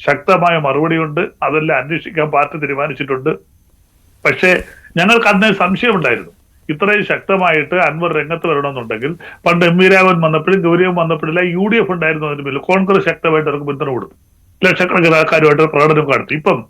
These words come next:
ശരിയാണ്, ഇന്നലെ ഞാനും കണ്ടു അൻവറിന്റെ പ്രസംഗ വേദിയിൽ ആയിരക്കണക്കിന് ആൾക്കാർ തടിച്ചുകൂടി. ഇത് നമ്മൾ പുതിയൊരു ട്യൂബ് കത്തിച്ചിടുന്നത് പോലെയുള്ളൂ. കൊച്ചു ബൾബിന്റെ വെട്ടത്തിൽ നിന്ന് വേറെ ബൾബിന്റെ വെട്ടത്തിലേക്ക് ഈയാമ്പാറ്റകൾ പോകും.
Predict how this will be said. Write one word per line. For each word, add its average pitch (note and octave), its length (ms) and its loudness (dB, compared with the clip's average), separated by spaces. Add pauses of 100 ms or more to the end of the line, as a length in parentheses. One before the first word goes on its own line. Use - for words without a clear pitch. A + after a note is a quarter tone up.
(360)
ശരിയാണ്, G3+ 340 2
ഇന്നലെ G3 220 2
ഞാനും F#3 300 0
കണ്ടു F3 320 -4 (300)
അൻവറിന്റെ F3 320 0
പ്രസംഗ E3+ 340 -4
വേദിയിൽ E3+ 320 0
ആയിരക്കണക്കിന് E3+ 540 0
ആൾക്കാർ D#3+ 260 0
തടിച്ചുകൂടി. D#3 460 -4 (420)
ഇത് F#3 180 2
നമ്മൾ F#3 240 2
പുതിയൊരു F3+ 380 2
ട്യൂബ് E3 400 2
കത്തിച്ചിടുന്നത് D3+ 460 -2
പോലെയുള്ളൂ. C3 360 -2
കൊച്ചു B2+ 240 -6
ബൾബിന്റെ D#3 380 -2
വെട്ടത്തിൽ D3 280 -4
നിന്ന് D3 120 -6
വേറെ C#3 200 -2
ബൾബിന്റെ C3+ 360 -2
വെട്ടത്തിലേക്ക് C3 360 -2
ഈയാമ്പാറ്റകൾ C3+ 500 0
പോകും. G2+ 200 -12